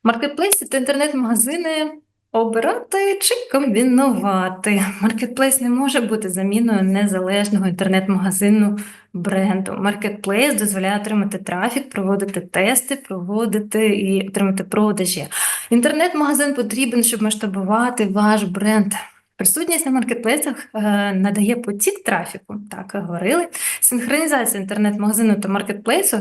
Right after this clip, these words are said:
це маржинальний підхід до торгівлі онлайн.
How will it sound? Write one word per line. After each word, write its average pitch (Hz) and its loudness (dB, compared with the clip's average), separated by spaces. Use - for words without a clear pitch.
це 220 2
маржинальний 220 2
підхід 285 -2
до 269 2
торгівлі 247 2
онлайн. 240 2